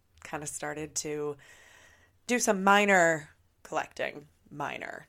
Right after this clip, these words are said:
I don't wanna go crazy 'cause, you know, I see these awesome collections and, you know, to me, I just don't want too much stuff, but I still want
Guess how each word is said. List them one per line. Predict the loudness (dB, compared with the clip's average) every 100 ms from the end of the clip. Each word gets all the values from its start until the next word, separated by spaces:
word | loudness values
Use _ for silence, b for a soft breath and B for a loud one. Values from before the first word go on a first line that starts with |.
| _
I | 0
don't | 2 2
wanna | 2 4
go | 2
crazy | 4 2 2 -2 -4 -4
'cause, | -2 -2 0 0 -2 -2
you |
know, | -6
I | -6
see | -4 -4
these | -6 -6 -4
awesome | -4 -4 -6
collections | -4 -4 -4 -6 -8 -10
and, | -10 -12 -16 B B B B B B -4
you | 0
know, | 2 0
to | -2
me, | 0 2 2 0 -2 -4
I | -4
just | -4 -6 0
don't | 2 2
want | -2 -4 -6
too | -10
much | -8 -8
stuff, | -6 -8 -2 -2 -2 -8 -18 -20 _ _ -4
but | -2
I |
still | -2 -2 0 2 2
want | 2 4 4 4 0